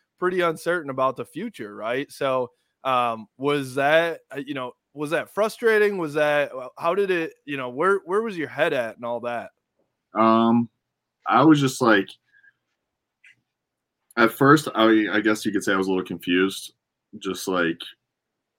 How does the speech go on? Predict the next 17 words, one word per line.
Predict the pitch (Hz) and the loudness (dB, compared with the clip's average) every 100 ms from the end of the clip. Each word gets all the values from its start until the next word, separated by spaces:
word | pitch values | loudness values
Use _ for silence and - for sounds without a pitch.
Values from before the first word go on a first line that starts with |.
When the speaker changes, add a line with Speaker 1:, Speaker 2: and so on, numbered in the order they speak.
| _ _ _ _ _ | _ _ _ _ _
Speaker 2:
trying | - 117 110 | -8 0 2
to | 110 | 2
determine | 104 - 104 107 | 0 0 -4 -4
how | 101 98 | -4 -2
it | |
would | 98 87 | 0 0
actually | 90 - 104 | -2 -2 -4
affect | 85 - 90 87 | -6 -4 -8 -8
me, | 101 101 98 101 _ - | -8 -6 -6 -8 _ -12
uh, | 85 82 78 | -10 -8 -8
like, | 78 82 _ _ _ _ _ | -10 -12 _ _ _ _ _
if | 92 95 - | -2 -2 -2
he | 95 | -4
would | 87 80 | -2 -4
leave, | 85 90 85 82 - _ _ _ | -2 -2 -2 -4 -10 _ _ _
because, | 85 80 90 82 85 | -12 -8 -8 -8 -8
like, | 80 80 | -8 -8